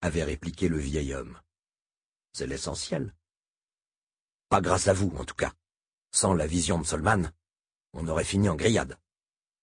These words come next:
La colère de Moram s'était achevée en une quinte de toux. «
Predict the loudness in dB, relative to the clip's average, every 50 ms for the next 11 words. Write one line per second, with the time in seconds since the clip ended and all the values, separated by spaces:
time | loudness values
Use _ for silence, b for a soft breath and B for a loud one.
0 | _ _ _ _ _ _ _ _ _ _ _ _ _ _ _ _ _ -12 -10 -4
1 | 0 2 2 2 2 2 2 2 2 4 4 4 2 2 2 0 -2 -2 -2 -2
2 | -2 0 0 0 0 2 2 2 2 2 2 0 -2 -4 -4 -4 -4 -4 -4 -4
3 | -8 -10 -10 -8 -8 -8 -8